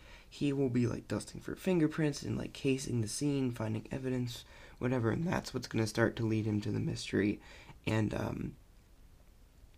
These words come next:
and he's not gonna do weird bullet stuff. It's gonna be, like, him discovering this thing that leads him to this file that he downloads and decrypts and whatever, and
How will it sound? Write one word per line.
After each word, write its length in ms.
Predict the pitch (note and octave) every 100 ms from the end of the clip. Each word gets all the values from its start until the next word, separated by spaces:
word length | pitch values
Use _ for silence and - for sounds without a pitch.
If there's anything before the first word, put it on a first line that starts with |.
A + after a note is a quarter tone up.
| - - -
and 260 | B2 B2+ A#2+
he's 320 | - D#3 C#3+ D3+
not 160 | D3
gonna 180 | D3+ D3
do 220 | C#3 C#3
weird 320 | B2 C3 A#2+
bullet 320 | A#2+ B2+ B2 - - -
stuff. 380 | - G#2 -
It's 120 | A2 -
gonna 180 | C#3+
be, 120 | B2+ A#2
like, 280 | A2+ A2+ - - - - - -
him 320 | - C#3 C3+
discovering 840 | B2+ A#2+ - A#2 B2+ C#3+ D3+ D3+ D3+ -
this 220 | G3+ F#3+
thing 280 | - B2 A2+
that 120 | -
leads 240 | C#3 B2+ C#3+
him 100 | C#3
to 100 | C3+
this 240 | C#3+ -
file 540 | - - C#3 B2+ A2 A2+
that 120 | A#2
he 120 | C3
downloads 580 | C3+ B2 A#2 A2 A#2 D#3+
and 100 | -
decrypts 580 | - - D#3 A2+ - -
and 120 | A#2+
whatever, 380 | C3+ C3+ A2+ G2+
and 360 | A2+ A#2 -